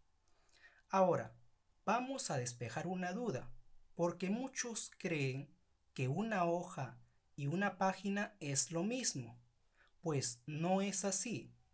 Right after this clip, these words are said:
Una hoja es esto, lo que están viendo. Esto es hoja, ya que Excel está conformado por hojas. Es por ello que se le conoce como libro. Esto es una hoja.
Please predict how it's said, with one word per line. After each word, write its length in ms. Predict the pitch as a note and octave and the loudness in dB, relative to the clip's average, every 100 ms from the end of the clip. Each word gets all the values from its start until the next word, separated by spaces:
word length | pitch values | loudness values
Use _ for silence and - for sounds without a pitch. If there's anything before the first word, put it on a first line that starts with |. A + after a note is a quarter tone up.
| _ _ _ | _ _ _
Una 360 | - C4 C4 G#3 | -4 0 2 2
hoja 520 | G3 F#3+ - G#3 - - | 2 0 -2 -4 -6 -8
es 260 | E3 D#3+ - | 2 4 4
esto, 420 | C#3+ - - - _ _ - - | 4 0 0 -8 _ _ -20 -14
lo 160 | - C#3+ | -6 -2
que 80 | E3 | 0
están 260 | - G#3+ | 0 0
viendo. 440 | G3+ F#3+ C3 A2 - _ - - | -2 -2 -4 -8 -16 _ -20 -10
Esto 600 | - B3+ B3 - B3 G#3+ - | -4 6 6 6 2 -2 0
es 320 | D#3+ - - | 4 6 6
hoja, 400 | B3 - - - - - - _ - | 2 0 -10 -14 -20 -20 -20 _ -4
ya 240 | G3+ A#3 | -2 -2
que 280 | A#3 G#3 G3+ | -2 0 2
Excel 440 | G3+ - G#3+ G#3+ - | 4 6 6 0 0
está 320 | B2+ - D3 | 2 2 0
conformado 800 | F3+ F3 E3+ B2+ A#2 A#2 B2+ C#3 | -4 -6 -6 -6 -6 -6 -8 -6
por 160 | F3+ G#3+ | -2 0
hojas. 560 | A#3+ - A#2+ A2+ - - - _ _ _ - | 0 -2 -4 -6 -6 -12 -20 _ _ _ -2
Es 180 | A3 G#3 | 2 2
por 260 | - A3+ | 2 0
ello 360 | F3+ E3+ F3+ F3+ | 0 0 -4 -6
que 140 | F3+ | 0
se 160 | - D3 | 0 0
le 120 | C3 | -4
conoce 560 | B2 A#2 C3+ - F#3 - | -6 -6 0 0 0 -4
como 300 | D3 A#2+ A2+ | -4 -4 -6
libro. 500 | C3 C#3+ - - - _ _ _ _ _ _ _ _ - | -4 -2 -4 -10 -16 _ _ _ _ _ _ _ _ -8
Esto 420 | C4 C4+ - C4+ | 0 2 2 0
es 200 | A3+ - | 2 2
una 260 | G#3 F3 C3 | 2 0 0
hoja. 320 | A2+ - - | -4 -12 -16